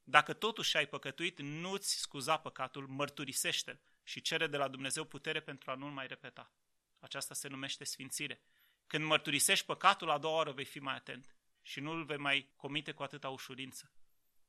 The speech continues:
Când este o durere de inimă, te vei depărta mai repede de rău și vei fugi mai departe de orice lucru care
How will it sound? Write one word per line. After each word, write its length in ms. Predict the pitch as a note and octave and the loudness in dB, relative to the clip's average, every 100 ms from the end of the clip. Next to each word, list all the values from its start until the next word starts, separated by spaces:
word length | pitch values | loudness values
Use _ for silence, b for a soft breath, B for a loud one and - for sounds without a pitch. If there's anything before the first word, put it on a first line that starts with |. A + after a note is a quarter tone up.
| _ | _
Când 240 | - D#3+ D#3 | 2 6 8
este 240 | F3 F3+ | 6 6
o 80 | D#3+ | 2
durere 480 | D3 D3+ F3+ G3 D#3+ | 2 8 10 10 10
de 160 | D3 | 8
inimă, 400 | E3+ F#3 G3 G3+ - _ _ | 6 4 -2 -2 -10 _ _
te 120 | - | -2
vei 140 | C#3 C#3+ | 2 4
depărta 440 | C#3 C#3+ C3 F3 | 2 0 2 4
mai 260 | E3 C#3+ C#3+ | 6 6 8
repede 380 | F3+ G3+ B2 B2 | 6 6 -2 -6
de 140 | B2 | -4
rău 220 | B2+ D3+ | -4 -4
și 160 | - C#3+ | -6 -6
vei 120 | D3 | -6
fugi 420 | - C#3 D#3+ E3+ b b | -6 -2 0 0 b b
mai 300 | C#3 D#3+ F#3+ | 4 10 10
departe 520 | D#3+ D3 F3+ F3+ D#3 | 8 4 6 6 4
de 120 | C3 | -4
orice 280 | C#3+ E3 - | -2 -2 -4
lucru 240 | D3 D3 C#3+ | -8 -10 -8
care 300 | D3 C#3 | -6 -6